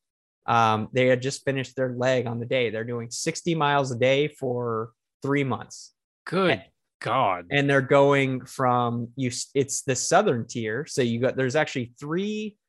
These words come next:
Speaker 1: routes that run the length of the U S, um, from west to east.
Speaker 2: Okay.
Speaker 1: And it goes the Southern Tier, the mid tier, and the north tier.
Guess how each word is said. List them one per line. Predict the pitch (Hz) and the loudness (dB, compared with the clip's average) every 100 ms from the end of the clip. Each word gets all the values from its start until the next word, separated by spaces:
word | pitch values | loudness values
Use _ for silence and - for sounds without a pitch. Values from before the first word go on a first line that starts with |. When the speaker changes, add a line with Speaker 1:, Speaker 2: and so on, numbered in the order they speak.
| _ - | _ -10
Speaker 1:
routes | 170 151 139 113 - | 4 6 6 4 -2
that | 120 - | -6 -2
run | 120 123 120 120 113 - _ _ | 0 2 2 -2 -6 -10 _ _
the | 127 | -2
length | 120 127 131 131 | 2 0 0 -4
of | 113 | -4
the | 117 | -4
U | 117 120 | 0 0
S, | 113 110 - - _ _ _ _ - | -2 -6 -16 -18 _ _ _ _ 0
um, | 123 117 107 104 107 _ _ _ _ _ _ _ _ | 2 4 2 -2 -10 _ _ _ _ _ _ _ _
from | 143 127 120 113 | 0 0 0 -4
west | 123 135 135 - | 0 0 0 -6
to | 127 123 | -10 -8
east. | 110 - - _ _ _ _ _ | -10 -12 -18 _ _ _ _ _
Speaker 2:
Okay. | 117 | -2
Speaker 1:
And | 127 | 0
it | 117 | 2
goes | 131 123 120 113 - | 4 4 4 0 -10
the | 123 | -8
Southern | - 160 170 180 | 2 2 2 -2
Tier, | - 180 180 | -2 -2 -2
the | 135 | -2
mid | 120 147 - | -2 -2 -2
tier, | 147 139 | -2 0
and | 123 | -2
the | |
north | 113 120 117 - | -6 -4 -6 -6
tier. | 107 92 95 | -8 -8 -10